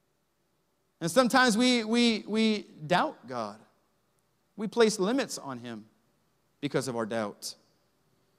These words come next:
See, the only thing that separated this man's son from his healing was faith.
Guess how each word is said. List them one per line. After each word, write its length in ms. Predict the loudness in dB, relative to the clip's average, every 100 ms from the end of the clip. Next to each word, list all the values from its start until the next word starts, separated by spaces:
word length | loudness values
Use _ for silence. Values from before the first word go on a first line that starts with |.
| _ _ _ _ _ _ _ _ _ _ _ _ _ _ _ _ _ _ _ _ _ _ _ _ _ _ _ _ _ _ -2
See, 160 | 6
the 140 | 8 8
only 180 | 8 6
thing 380 | 4 4 4
that 160 | 2 2
separated 640 | 4 4 6 4 4 4
this 160 | 0 0
man's 320 | 0 0 0
son 400 | 0 2 2 2
from 120 | 0
his 160 | -2 0
healing 400 | 4 4 4 2
was 220 | 2 0
faith. 540 | -6 -4 -4 -8 -18